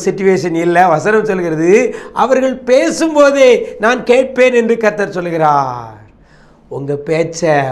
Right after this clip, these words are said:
மனுஷன் கேட்காமல் இருக்கலாம், உங்கள் பேச்ச உங்க கணவனே கேட்காம இருக்கலாம்,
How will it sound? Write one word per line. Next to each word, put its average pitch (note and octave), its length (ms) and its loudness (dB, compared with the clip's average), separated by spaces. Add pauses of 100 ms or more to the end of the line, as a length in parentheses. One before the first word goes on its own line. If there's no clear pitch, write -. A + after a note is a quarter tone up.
(160)
மனுஷன் F#3+ 480 0
கேட்காமல் F3 580 -2
இருக்கலாம், C#3+ 840 -6 (420)
உங்கள் G3+ 420 0
பேச்ச A3 460 2
உங்க F#3+ 220 0
கணவனே A#3+ 640 2
கேட்காம A3 480 0
இருக்கலாம், D#3+ 800 -2